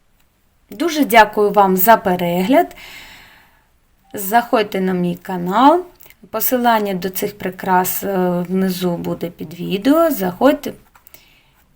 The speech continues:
дивіться на цю красу.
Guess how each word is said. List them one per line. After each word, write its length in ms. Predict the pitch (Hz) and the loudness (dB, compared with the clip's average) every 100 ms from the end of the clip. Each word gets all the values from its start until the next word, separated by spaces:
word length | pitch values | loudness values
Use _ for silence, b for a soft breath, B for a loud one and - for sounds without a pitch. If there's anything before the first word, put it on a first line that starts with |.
| _ | _
дивіться 800 | 220 185 180 240 285 - 233 226 226 _ _ _ _ _ _ _ _ _ | -14 -8 -4 -2 -2 -2 -4 -6 -10 _ _ _ _ _ _ _ _ _
на 260 | 196 214 254 | -10 -6 -6
цю 220 | 254 220 | -8 -14
красу. 580 | 220 196 185 - - 185 | -12 -10 -10 -10 -10 -12